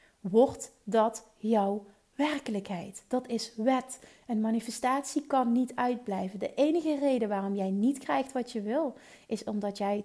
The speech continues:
te veel te veel van de tijd soms ook, hè, er zijn momenten dat je zegt van, "Ja, maar ik," zijn momenten dat ik het geloof, ja. Maar het grootste gedeelte van de tijd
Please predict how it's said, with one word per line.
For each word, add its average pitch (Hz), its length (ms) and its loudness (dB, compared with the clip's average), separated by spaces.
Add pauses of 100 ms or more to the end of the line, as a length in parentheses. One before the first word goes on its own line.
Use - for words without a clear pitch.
te 285 220 0
veel 277 460 2 (260)
te 208 120 -6
veel 254 280 0
van 302 160 -2
de 294 120 -2
tijd 233 360 0
soms 233 260 -2
ook, 220 160 -4 (140)
hè, 254 180 2
er 302 80 2
zijn 240 180 4
momenten 233 400 2
dat 220 100 -6
je 220 60 -6
zegt 220 180 -2
van, 240 80 -2
"Ja, 285 140 2
maar 359 140 2
ik," 277 100 -4 (240)
zijn 339 260 12
momenten 466 400 8
dat 427 120 6
ik 403 80 4
het 403 100 6
geloof, 269 480 6
ja. 208 400 2 (260)
Maar 196 140 0
het 196 140 -6
grootste 302 400 2
gedeelte 339 340 2
van 285 140 0
de 262 80 0
tijd 214 400 0